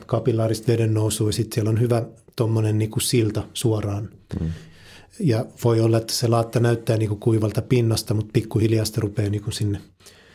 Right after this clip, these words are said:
Speaker 1: Et silloin voidaan niin kun vähän isommin joutuu, joutuu niin kun avaamaan. Sit taas, jos tapahtuu niin kun vesivahinko ja, ö,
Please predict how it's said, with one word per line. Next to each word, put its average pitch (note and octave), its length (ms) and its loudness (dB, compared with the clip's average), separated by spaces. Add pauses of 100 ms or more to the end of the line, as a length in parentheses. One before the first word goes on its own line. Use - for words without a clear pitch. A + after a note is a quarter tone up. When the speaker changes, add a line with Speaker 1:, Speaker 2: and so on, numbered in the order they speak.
(260)
Speaker 1:
Et G#2+ 100 -6
silloin A2+ 280 2
voidaan A2 340 0
niin G#2+ 120 0
kun G#2 160 0 (180)
vähän G#2+ 240 2 (240)
isommin G2+ 480 0 (200)
joutuu, G#2 540 -2
joutuu G#2 320 -2
niin G2+ 160 -2
kun A2+ 160 0
avaamaan. G2+ 520 0 (380)
Sit - 240 -2
taas, A2+ 240 0
jos A2+ 180 0
tapahtuu A#2 540 0
niin A2 220 2
kun A2 340 2 (140)
vesivahinko A#2+ 840 2 (680)
ja, A2 300 2 (220)
ö, A2 260 2